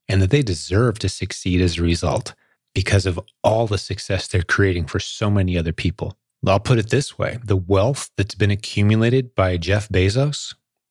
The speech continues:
is a fraction of a fraction of a fraction of a percent of the wealth that he's created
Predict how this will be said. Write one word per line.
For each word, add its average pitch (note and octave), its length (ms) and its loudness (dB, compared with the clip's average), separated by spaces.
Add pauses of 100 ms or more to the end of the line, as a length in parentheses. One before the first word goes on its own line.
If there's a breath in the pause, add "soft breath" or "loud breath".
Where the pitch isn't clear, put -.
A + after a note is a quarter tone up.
(140)
is G2+ 200 2
a F2+ 140 2
fraction A2 560 0
of F#2 100 0
a F2 80 -2
fraction F#2 580 0
of E2+ 160 0
a F2 60 -4
fraction - 840 0
of F#2 80 0
a F2+ 80 0
percent - 680 -2 (380)
of F#2+ 160 2
the F#2 100 2
wealth F#2+ 340 0
that F#2 120 -8
he's F#2 220 0
created F2 680 0